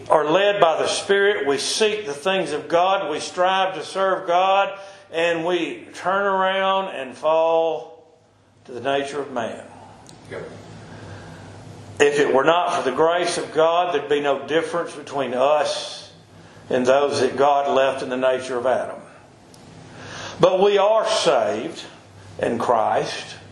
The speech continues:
Speaker 1: That work is finished eternally. We do have a home in glory, and we do have the knowledge of that. Through who? How? Christ.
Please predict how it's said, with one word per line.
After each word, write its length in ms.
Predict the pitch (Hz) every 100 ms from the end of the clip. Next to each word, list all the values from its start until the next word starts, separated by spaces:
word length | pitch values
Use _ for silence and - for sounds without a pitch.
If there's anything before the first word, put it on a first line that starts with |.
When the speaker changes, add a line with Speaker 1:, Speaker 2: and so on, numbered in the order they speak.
| - - - - - -
Speaker 1:
That 320 | 139 180 -
work 320 | 180 180 185 180
is 240 | 208 208
finished 480 | 190 160 131 120 131
eternally. 640 | 117 131 127 107 107 135 185 - - - - - -
We 160 | 160
do 220 | 165 208 202
have 240 | 180 160
a 80 | -
home 520 | - 190 196 185 -
in 200 | 135 135
glory, 580 | 135 180 143 127 156 143
and 160 | 147 156
we 120 | 165
do 220 | 190 208
have 260 | 175 185 147
the 80 |
knowledge 540 | 135 139 165 196 156 131
of 140 | 117
that. 520 | 123 123 139 - - - - - - -
Through 560 | - 185 262 262 214
who? 640 | 175 214 262 294 262 - - -
How? 720 | - 175 226 277 269 - - -
Christ. 720 | 180 165 110 - - -